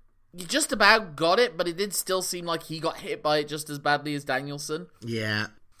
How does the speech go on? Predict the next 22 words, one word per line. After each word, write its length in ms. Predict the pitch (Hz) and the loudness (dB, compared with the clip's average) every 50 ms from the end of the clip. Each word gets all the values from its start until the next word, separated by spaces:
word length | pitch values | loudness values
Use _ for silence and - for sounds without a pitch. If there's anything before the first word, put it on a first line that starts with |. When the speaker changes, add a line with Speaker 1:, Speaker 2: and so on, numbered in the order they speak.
| - - - - - - | -20 -20 -20 -20 -10 -6
Speaker 1:
I 60 | 151 | -4
think 160 | 160 196 202 | -4 -2 0
it 40 | 202 | 0
would 100 | 196 190 | 0 0
have 60 | 175 | 0
been 120 | 185 175 180 | 0 -2 0
maybe 240 | 185 185 185 185 | 0 0 0 0
more 360 | 170 170 170 175 180 185 185 - | -2 -4 -2 -2 0 -2 -2 -4
cool 560 | - - - 180 175 196 214 240 240 220 - - | -10 -8 -6 -4 -4 -4 -6 -8 -10 -10 -8 -8
if 180 | 165 180 - | -8 -6 -6
it 60 | 180 | -6
had 140 | 170 165 151 | -6 -6 -4
been 160 | 165 170 165 | -4 -6 -4
more 180 | 170 170 165 165 | -4 -4 -4 -4
of 80 | 156 156 | -4 -4
a 40 | |
case 340 | 151 - 170 156 156 156 - | -4 -2 -2 -2 -2 -4 -6
of 120 | 156 143 143 | -10 -10 -8
Nigel 460 | 147 147 156 156 156 151 143 156 151 | -8 -6 -4 -4 -4 -4 -6 -6 -6
sidestepping 880 | 151 - - 160 151 156 156 156 - - - 156 160 160 - 139 156 | -6 -6 -4 -2 -2 -2 -2 -2 -4 -8 -6 -6 -8 -8 -10 -12 -12
him 140 | 170 180 180 | -10 -8 -8
and 160 | 160 139 - | -8 -8 -8